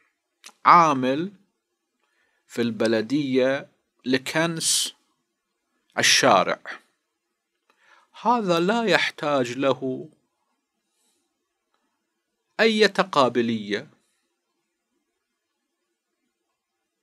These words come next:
لا قابلية علمية، لا قابلية فكرية،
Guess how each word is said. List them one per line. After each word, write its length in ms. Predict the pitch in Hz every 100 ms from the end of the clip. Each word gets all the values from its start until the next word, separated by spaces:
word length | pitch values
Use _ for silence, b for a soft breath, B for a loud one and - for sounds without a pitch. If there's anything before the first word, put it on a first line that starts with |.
| _ - -
لا 220 | 117 143 139
قابلية 640 | - 117 117 123 127 104
علمية، 760 | 101 110 123 139 120 110 - -
لا 160 | 104
قابلية 640 | - 101 92 95 92 90
فكرية، 760 | 90 92 - 117 131 113 98 -